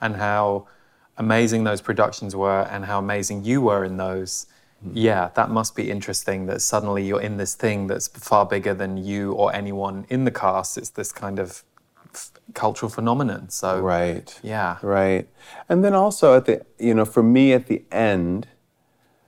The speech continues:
Speaker 2: of my time there, I, I was a bit of a, an anomaly because a lot of people that I worked with in the show, being on Broadway was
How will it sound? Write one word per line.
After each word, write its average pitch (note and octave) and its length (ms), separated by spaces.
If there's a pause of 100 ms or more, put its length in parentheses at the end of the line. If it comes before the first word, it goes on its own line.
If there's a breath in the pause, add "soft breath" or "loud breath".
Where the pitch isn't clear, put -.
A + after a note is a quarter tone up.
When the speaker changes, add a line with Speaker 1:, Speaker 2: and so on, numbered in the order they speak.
(240)
Speaker 2:
of G2 180
my F#2+ 140
time G2 500
there, E2+ 520
I, - 280 (280)
I - 20
was C#3+ 220
a B2 60
bit A2 200
of G2+ 160
a, F#2+ 340 (680)
an G2 120
anomaly F2+ 520
because F2 540 (460 soft breath)
a G2 80
lot G#2+ 200
of C3 80
people B2 260
that F#2+ 120
I F#2 60
worked F#2 440
with E2+ 220
in D#2+ 100
the D#2+ 80
show, D#2 480 (1400 soft breath)
being G#2 240
on G2 160
Broadway E2 640
was E2+ 720